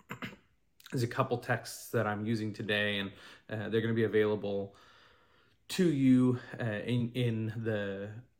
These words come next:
host home, watch party home that you're in. Uh, the, the hosts should have those in the email that has the questions with them this morning, and so you'll be able to kinda read those. They're, they're particular translations that,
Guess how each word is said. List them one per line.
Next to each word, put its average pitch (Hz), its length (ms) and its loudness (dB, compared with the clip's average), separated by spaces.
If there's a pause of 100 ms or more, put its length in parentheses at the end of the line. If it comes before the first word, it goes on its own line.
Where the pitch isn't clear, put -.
(120)
host 127 300 2
home, 117 160 2
watch 117 220 0
party 113 180 2
home 110 240 -2
that 98 80 -4
you're 113 240 2
in. 110 500 -2 (160)
Uh, 101 460 -8
the, 98 560 -6
the 101 80 -6
hosts 107 400 -4
should 113 200 -2
have 101 220 -4
those 104 360 -4
in 101 120 -6
the 98 160 -8
email 104 280 -6
that - 100 -10
has 98 420 -6
the 95 460 -10 (540)
questions 123 400 -2
with 117 160 -2
them 113 180 -2
this 110 220 -6
morning, 107 260 -4
and 104 100 -6
so 104 120 -8
you'll 101 180 -4
be 98 160 -6
able 98 160 -4
to 98 120 -10
kinda 101 260 -8
read 98 280 -8
those. 95 320 -2
They're, 95 360 -6
they're 95 180 -6
particular 101 560 -6
translations 98 880 -10
that, - 280 -10